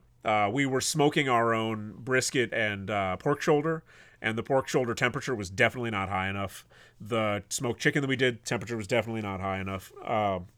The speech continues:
we had, I came in one day and a cooler had gone out, and, like,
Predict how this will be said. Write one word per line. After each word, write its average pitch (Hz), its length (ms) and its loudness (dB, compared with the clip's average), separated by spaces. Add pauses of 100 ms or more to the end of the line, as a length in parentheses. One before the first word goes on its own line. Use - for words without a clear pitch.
(920)
we 139 260 -2
had, 117 520 4 (340)
I 151 80 6
came 170 240 8
in 160 80 6
one 147 140 6
day 143 140 10
and 131 100 6
a - 20 -2
cooler 143 280 4
had 123 160 4
gone 110 260 4
out, 107 340 2
and, 117 200 0
like, 104 420 0